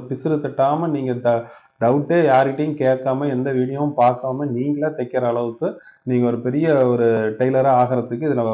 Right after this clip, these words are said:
மிகச்சிறந்த வாய்ப்பு இதுல இருக்குது. அதே மாதிரி உங்களுக்கு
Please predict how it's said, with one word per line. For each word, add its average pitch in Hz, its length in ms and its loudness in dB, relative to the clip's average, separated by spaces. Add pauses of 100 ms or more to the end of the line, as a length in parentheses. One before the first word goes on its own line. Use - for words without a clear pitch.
(580)
மிகச்சிறந்த 147 540 -2 (1400)
வாய்ப்பு 131 280 4
இதுல 113 200 0
இருக்குது. 107 380 -4
அதே 117 240 -2
மாதிரி 170 220 0
உங்களுக்கு 135 380 0